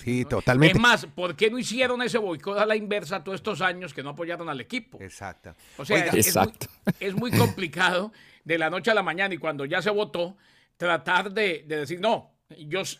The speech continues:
Speaker 2: sinceramente amo el equipo, simplemente es una relación de amor y odio y llevo tiempo sin apoyarlo". Decir que el lugar de un posible equipo,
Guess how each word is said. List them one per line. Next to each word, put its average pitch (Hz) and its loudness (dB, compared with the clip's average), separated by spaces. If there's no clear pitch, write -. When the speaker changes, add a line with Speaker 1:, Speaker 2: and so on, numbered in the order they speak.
Speaker 2:
sinceramente 208 -2
amo 202 4
el 185 -4
equipo, 151 -10
simplemente 175 -6
es 147 -6
una 190 -2
relación 165 -6
de 185 -2
amor 185 -2
y 180 -2
odio 175 0
y 143 -10
llevo 160 -2
tiempo 175 -8
sin 151 -10
apoyarlo". 139 -6
Decir 175 -4
que 262 -4
el 185 -2
lugar 208 2
de 233 -8
un 226 -6
posible 208 -6
equipo, 170 -12